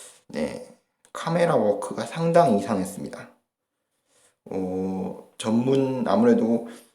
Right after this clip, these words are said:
학교 안에서 학생들이 만들다 보니까, 네, 일반 영화에서 나오는 그거랑 좀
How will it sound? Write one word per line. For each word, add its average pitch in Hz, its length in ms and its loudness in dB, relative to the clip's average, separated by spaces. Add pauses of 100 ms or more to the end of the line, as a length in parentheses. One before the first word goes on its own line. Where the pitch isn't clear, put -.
(720)
학교 - 340 0
안에서 135 380 4
학생들이 156 540 -4
만들다 101 420 -2
보니까, 98 840 -2
네, - 180 -16 (640)
일반 127 480 -2
영화에서 110 1160 -2
나오는 104 360 -2
그거랑 104 440 4
좀 - 360 -4